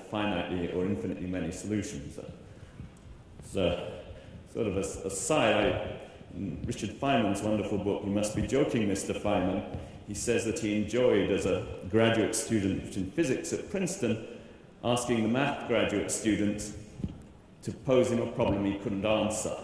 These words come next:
And he says he didn't promise to be able to prove any theorem, but he promised to be able to figure out what was true,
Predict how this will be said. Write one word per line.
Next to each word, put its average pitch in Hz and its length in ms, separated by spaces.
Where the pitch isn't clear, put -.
And 92 100
he 92 120
says - 520
he 113 60
didn't 123 300
promise 123 300
to - 60
be 120 60
able 117 180
to - 80
prove 196 280
any 123 180
theorem, 139 420
but 120 100
he 120 80
promised 127 420
to 120 40
be - 280
able 107 140
to 101 100
figure 113 260
out 98 240
what 101 160
was - 260
true, - 540